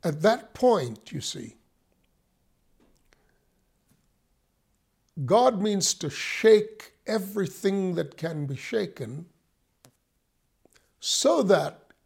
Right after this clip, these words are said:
if there's a remnant that can be saved out of them, he'll save them. This is the severe mercy of God.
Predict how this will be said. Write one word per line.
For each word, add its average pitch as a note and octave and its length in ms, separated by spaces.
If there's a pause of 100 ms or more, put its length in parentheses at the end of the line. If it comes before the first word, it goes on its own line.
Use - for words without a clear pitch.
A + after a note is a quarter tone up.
(680)
if G3+ 200
there's G3+ 340
a F#3+ 60
remnant A#3+ 800
that - 240
can D#3+ 260
be C#3 100
saved E3+ 680 (120)
out A3+ 280
of C#3 260
them, A3 260 (1800)
he'll G#3 140
save A3+ 400
them. - 200 (1700)
This B3+ 220
is A#3+ 180
the F3+ 100
severe F3+ 720
mercy F3 600
of C3+ 140
God. A#2+ 460